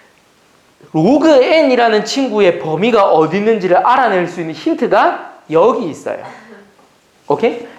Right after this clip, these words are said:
여기가 지금 일하고 십하고의 사이니까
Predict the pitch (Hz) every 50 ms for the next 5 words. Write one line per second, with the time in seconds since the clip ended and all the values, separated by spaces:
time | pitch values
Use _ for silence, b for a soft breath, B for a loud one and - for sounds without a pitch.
0 | B - 185 226 254 262 262 254 233 226 233 233 233 226 - 277 277 294 285 269
1 | 277 285 269 226 240 220 226 226 226 226 226 B B B B B B B B _
2 | - - - 294 - - - - 294 269 247 240 214 202 202 - 269 269 247 208
3 | 180 175 175 220 208 139 101